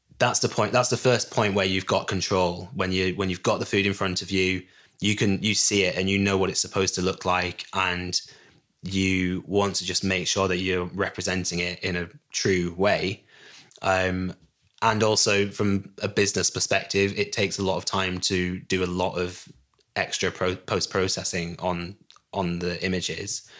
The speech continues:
So you, it's in everyone's interest to get, you know, to get the content ready as soon as possible. It's in everyone's interest to just nail it on the shoot. So I,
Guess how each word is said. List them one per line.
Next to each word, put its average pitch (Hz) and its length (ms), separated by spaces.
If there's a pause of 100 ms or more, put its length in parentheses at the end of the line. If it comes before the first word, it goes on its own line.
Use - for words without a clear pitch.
(260)
So 92 300
you, 90 380
it's 98 200
in 92 340
everyone's 98 380
interest 95 580
to 87 220 (140)
get, - 300 (160)
you 90 100
know, 85 80
to - 100
get 95 120
the - 60
content 87 400
ready 90 460 (420)
as - 80
soon 92 160
as 82 100
possible. 85 420
It's 73 140
in 90 100
everyone's 87 360
interest 90 400
to 87 80
just 87 160
nail 87 300
it 87 80
on 92 120
the 87 80
shoot. 104 320 (640)
So 95 480
I, 107 360